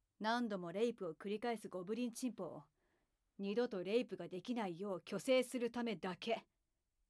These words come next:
と言っても過言ではない。ゴブリンチンポには、レイプの前科があることから、通常よりも多くの報酬が設定されていることが多い。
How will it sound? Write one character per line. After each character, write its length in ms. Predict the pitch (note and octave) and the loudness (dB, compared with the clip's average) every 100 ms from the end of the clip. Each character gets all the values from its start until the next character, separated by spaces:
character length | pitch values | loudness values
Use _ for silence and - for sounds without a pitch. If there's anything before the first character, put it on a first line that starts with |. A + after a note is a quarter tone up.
| _ | _
と 120 | - G#3 | -2 -2
言 100 | F3 | 0
っ 20 | |
て 160 | - | -2
も 100 | G3+ | -2
過 200 | D#3+ G3 | 0 0
言 180 | F#3+ A3 | 0 0
で 80 | B3 | 2
は 120 | G#3+ | 0
な 180 | D#3 E3 | -4 -8
い。 100 | D#3 _ _ _ _ _ _ _ _ _ _ _ _ _ _ _ _ _ _ _ _ _ | -12 _ _ _ _ _ _ _ _ _ _ _ _ _ _ _ _ _ _ _ _ _
ゴ 140 | G#3+ | 2
ブ 140 | A3 C4 | 2 4
リ 120 | C#4 | 2
ン 40 | |
チ 160 | C4 C#4 | 2 0
ン 60 | B3+ | 0
ポ 100 | A3+ | -2
に 100 | F3 | -4
は、 240 | E3+ E3 _ _ _ _ | -6 -10 _ _ _ _
レ 200 | G#3+ D#4 | 2 4
イ 40 | F4 | 4
プ 120 | A#3 | 0
の 160 | G3 E3+ | -4 -2
前 160 | A#3 | -2
科 140 | A#3 F#3+ | -2 -4
が 80 | E3 | -4
あ 80 | |
る 80 | G#3 | -4
こ 100 | G3 | -6
と 120 | F3 | -12
か 100 | E3 | -14
ら、 180 | D#3+ - _ _ _ _ _ _ _ _ _ | -14 -16 _ _ _ _ _ _ _ _ _
通 240 | - A3 | 4 4
常 180 | A3 A#3 | 6 6
よ 120 | A#3 | 6
り 100 | A3+ | 4
も 260 | F3+ E3+ B3 | 0 2 4
多 80 | C#4 | 4
く 120 | A3+ | 0
の 100 | E3 | -4
報 140 | F3 | -4
酬 260 | G3+ - G#3 | -4 -2 -4
が 80 | G3+ | -4
設 220 | F#3 - | -6 -2
定 160 | A3 | -2
さ 100 | G#3+ | 0
れ 100 | A3+ | 0
て 100 | A#3 | 2
い 60 | A#3 | 2
る 60 | A#3 | 2
こ 120 | A#3+ | -2
と 120 | A#3 | -2
が 160 | E3+ D#3 | -2 -6
多 160 | F#3+ | -6
い。 180 | F#3 C3+ | -6 -8